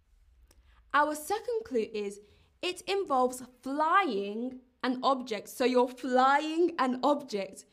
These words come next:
which you can buy or build yourself if you're crafty. They're usually very colourful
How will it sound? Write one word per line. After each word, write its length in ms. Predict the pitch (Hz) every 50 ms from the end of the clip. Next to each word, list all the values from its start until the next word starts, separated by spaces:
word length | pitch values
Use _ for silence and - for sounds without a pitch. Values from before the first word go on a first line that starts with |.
| _ _ _ _ _ _
which 220 | - 302 339 - 427
you 100 | 440 440
can 260 | 466 480 453 349 247 -
buy 560 | 311 359 415 302 214 185 185 196 220 269 330 - _ _ _ _ _ _ _ _ _ _ - 349
or 220 | 381 370 370 370
build 340 | - 381 403 427 427 427 427
yourself 800 | 403 415 415 427 - - 440 453 494 571 480 240 180 190 196 - - - _ -
if 160 | 240 247 254
you're 100 | 254 214
crafty. 880 | 226 - - - 220 202 196 196 - - - 196 190 180 175 - - - _ _ _ _ _ _ _ _ _ _ _ -
They're 100 | 240 240
usually 480 | 247 254 277 294 294 285 294 277 285 254
very 320 | 214 240 233 226 226 233
colourful 1000 | 233 - - - - 285 269 294 440 427 - - 349 330 311 311 320 339 349